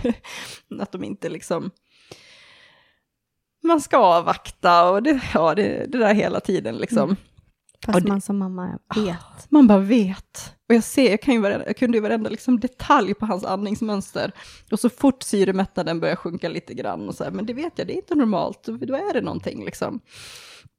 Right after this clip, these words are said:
Speaker 1: Så att, och det där har jag också gett feedback till i efterhand när vi fick komma tillbaka till intensiven och så prata, att det saknas ju någon typ av intermediär mellanavdelning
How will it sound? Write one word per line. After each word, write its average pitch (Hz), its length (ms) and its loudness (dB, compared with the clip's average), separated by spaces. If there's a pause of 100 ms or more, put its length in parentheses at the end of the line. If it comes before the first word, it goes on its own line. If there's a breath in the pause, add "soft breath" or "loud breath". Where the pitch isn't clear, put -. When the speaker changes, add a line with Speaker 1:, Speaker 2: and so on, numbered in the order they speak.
(680)
Speaker 1:
Så 202 140 0
att, 196 100 -2
och 175 100 -4
det 180 60 0
där 196 160 6
har 208 100 6
jag 185 140 6
också 190 200 0
gett 175 200 2
feedback 185 400 -2
till - 160 -4
i - 20 0
efterhand 170 500 -2 (140)
när - 220 -4
vi - 80 -4
fick - 160 -12
komma 160 200 -4
tillbaka 180 440 -2
till 160 180 -8
intensiven - 600 -10
och 190 80 -8
så 185 120 -10
prata, - 460 -6
att - 380 -16
det 233 140 -10
saknas 175 580 -8
ju - 40 -10
någon - 160 -8
typ - 220 -10
av - 100 -6
intermediär 73 920 -10
mellanavdelning 180 1200 -4